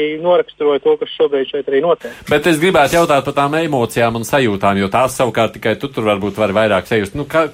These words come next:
Speaker 2: kādas ir tās sajūtas pašā Amerikā šajās dienās, ko runā, kā cilvēki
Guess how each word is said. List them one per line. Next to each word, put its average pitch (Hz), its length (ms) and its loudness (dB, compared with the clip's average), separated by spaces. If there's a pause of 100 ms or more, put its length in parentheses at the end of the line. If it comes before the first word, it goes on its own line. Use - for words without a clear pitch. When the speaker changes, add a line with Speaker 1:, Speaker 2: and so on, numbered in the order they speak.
(160)
Speaker 2:
kādas 151 400 0
ir 160 100 -2
tās 139 240 -2
sajūtas 131 480 -4
pašā 131 560 0
Amerikā 113 400 0
šajās 98 340 0
dienās, 95 380 0
ko 110 160 -4
runā, 98 360 0
kā 95 200 0 (400)
cilvēki 98 600 -6